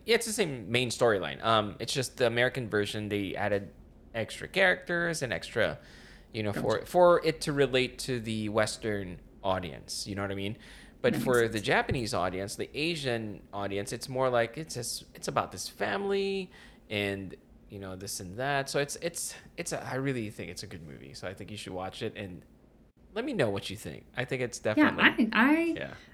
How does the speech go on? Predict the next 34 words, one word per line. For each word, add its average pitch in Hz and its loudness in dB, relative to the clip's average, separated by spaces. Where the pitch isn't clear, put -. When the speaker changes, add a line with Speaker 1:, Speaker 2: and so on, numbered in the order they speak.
Speaker 2:
I 247 10
really 311 8
wanna 247 12
do 190 10
that 170 2
'cause 196 4
I, 202 6
like 190 4
I 196 4
said, 196 0
I 185 2
love, 185 2
um, 165 0
international 180 2
movies. 139 -4
Speaker 1:
Okay, 131 4
Speaker 2:
Like, 202 8
Speaker 1:
yeah. - 4
Speaker 2:
some 202 2
of 185 4
my, 175 2
my 180 4
favorite 180 4
ones, 151 0
like - -4
Portrait 196 4
of 175 2
a 175 -2
Lady 165 0
on 156 -2
Fire, 143 2
is 170 0
in, 170 2
um, 160 -2